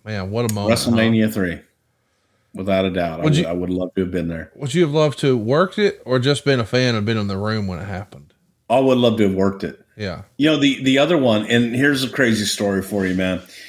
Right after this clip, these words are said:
Speaker 2: Uh, Clete Dumpster, who was a ring announcer, and he was also the, uh, morning sports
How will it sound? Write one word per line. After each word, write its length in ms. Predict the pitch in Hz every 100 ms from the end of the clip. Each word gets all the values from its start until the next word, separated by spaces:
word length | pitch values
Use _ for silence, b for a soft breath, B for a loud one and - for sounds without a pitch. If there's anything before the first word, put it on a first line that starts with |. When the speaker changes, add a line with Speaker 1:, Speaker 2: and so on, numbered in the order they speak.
| B B
Speaker 2:
Uh, 520 | - 113 107 101 92 -
Clete 240 | 165 170
Dumpster, 520 | 160 160 - - - _ _ _ _ _ _ _ -
who 200 | 113 110
was 200 | 107 104
a 80 | 104
ring 240 | 120 131
announcer, 420 | 110 101 104 -
and 100 | 113
he 120 | 107
was 160 | 104 101
also 380 | 110 107 110 101
the, 420 | 98 98 95 92 b b b -
uh, 160 | 107 98
morning 300 | 117 120 110
sports 840 | - - 131 123 - - - -